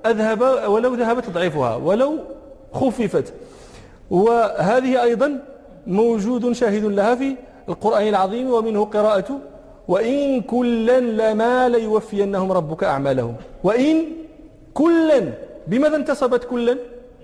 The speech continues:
بإن المخففة، ف-، فبقي عملها وإن، وإن خففت.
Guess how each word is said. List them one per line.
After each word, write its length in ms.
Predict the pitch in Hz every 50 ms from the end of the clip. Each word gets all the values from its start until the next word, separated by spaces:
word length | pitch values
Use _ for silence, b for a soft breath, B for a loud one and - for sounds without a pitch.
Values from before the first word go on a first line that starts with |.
| - - 160
بإن 320 | 160 202 220 285 311 320
المخففة، 720 | 285 247 220 190 180 - - 156 143 - 143 131 147 147 131 B B B B B
ف-، 140 | B - 202
فبقي 720 | 214 214 220 220 208 - 202 202 180 226 240 233 233 226 214
عملها 560 | 214 185 196 208 208 214 214 208 196 214 254
وإن، 300 | 262 247 226 247 269 302 311 - - - - - - - - - - - - - - - - - - - - - - - 196
وإن 460 | 180 170 226 233 240 240 233 240 208
خففت. 640 | - - 170 - - 160 143 123 151 135 - -